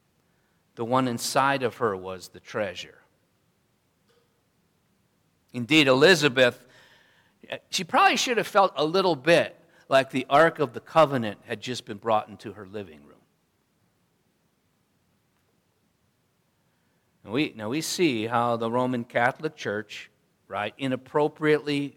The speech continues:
began to exalt Mary beyond her proper measure, more than just a woman.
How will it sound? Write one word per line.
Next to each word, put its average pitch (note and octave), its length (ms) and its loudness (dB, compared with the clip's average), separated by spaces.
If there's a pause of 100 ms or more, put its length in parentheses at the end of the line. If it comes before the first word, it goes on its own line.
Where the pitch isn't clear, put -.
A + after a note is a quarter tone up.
began A#2+ 720 -6
to B2+ 140 -6
exalt A2+ 500 -4
Mary A2+ 440 -8 (2250)
beyond C#3 380 0
her C#3 140 2
proper C3+ 500 2
measure, B2+ 540 -2 (720)
more C#3+ 320 4
than A#2 180 -6
just G2+ 360 -10 (600)
a G#2+ 80 -10
woman. E2 340 -16